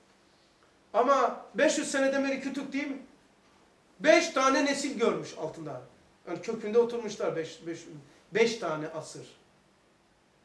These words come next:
Ama kütük. Yani o kütük olma, olacağına beş yüz sene bir saat insan olsaydı yeter. Mensubiyeti cihetiyle.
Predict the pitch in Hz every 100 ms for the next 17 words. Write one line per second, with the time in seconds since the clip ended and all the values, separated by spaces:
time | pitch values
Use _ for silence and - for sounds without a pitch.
0 | _ _ - 208 - - 330 - - -
1 | _ _ _ _ _ _ _ _ _ _
2 | _ 233 302 285 294 339 - 349 339 302
3 | 285 285 277 254 233 233 - - 247 294
4 | 285 - 262 254 240 254 285 277 - 247
5 | 285 285 - - 302 349 285 254 247 247
6 | 294 269 190 - 160 147 - - _ _
7 | _ _ _ _ _ _ _ - 190 202
8 | - - - _ _ _ _ _ _ _
9 | _ _ _ _ _ 165 190 - 180 160
10 | 185 240 233 180 165 147 151 131 131